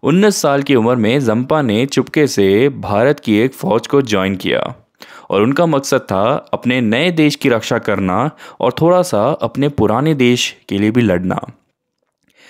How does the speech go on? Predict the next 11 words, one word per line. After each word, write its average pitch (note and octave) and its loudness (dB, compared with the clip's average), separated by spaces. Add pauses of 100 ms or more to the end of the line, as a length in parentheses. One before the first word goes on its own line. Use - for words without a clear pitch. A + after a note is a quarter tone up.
(360)
नाइनटीन F#3 2 (100)
एटी D3 0
एट D#3 0
में A#2+ 2
जंपा C3 -2
को A#2+ 2
लद्दाख G#2+ 0
में G#2+ 0
पोस्ट A#2+ 0
किया F#2 0
गया, - -6